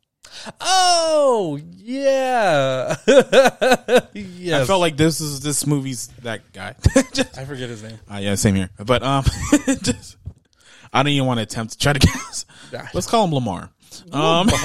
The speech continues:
Speaker 2: <laughs> just
Speaker 1: Let's call him T-Bone.
Speaker 2: Uh, <laughs> let's call him Soda. There you go.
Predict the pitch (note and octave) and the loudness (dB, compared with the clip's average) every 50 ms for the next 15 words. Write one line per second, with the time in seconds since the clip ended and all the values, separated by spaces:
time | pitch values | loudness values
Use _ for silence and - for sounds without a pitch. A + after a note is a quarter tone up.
0 | - - - - - - - - - - - - - - _ - - _ - - | -4 -4 -4 -4 -4 0 0 0 0 0 -6 -18 -20 -20 _ -20 -20 _ -20 -20
1 | - _ _ _ _ _ _ _ _ _ _ _ _ _ _ - F#3+ G3+ A3 G#3+ | -20 _ _ _ _ _ _ _ _ _ _ _ _ _ _ -16 -8 -2 2 2
2 | E3+ D3+ C3+ B2 - - - D#3 D3+ C3 B2 A2+ G#2+ G#2+ - C3 C3+ C3 - C3 | 2 2 0 -2 -6 -10 -8 -6 -6 -6 -6 -6 -8 -10 -14 -18 -20 -12 -6 -2
3 | B2+ A2+ A2 A2 A2 A#2+ - - - - - - - C#4+ - - A#3 - - _ | 0 2 4 4 4 4 4 2 0 -2 -4 -2 -2 -4 -4 -4 -10 -16 -16 _
4 | _ _ _ _ _ _ _ _ _ - - - - _ _ _ _ - - - | _ _ _ _ _ _ _ _ _ -20 -20 -20 -20 _ _ _ _ -10 -8 -6
5 | F3 B2+ - - - D#2+ - - - _ _ - - G2+ - - G2 | -6 -4 -4 -4 -4 -6 -8 -12 -18 _ _ -14 -14 -12 -12 -12 -14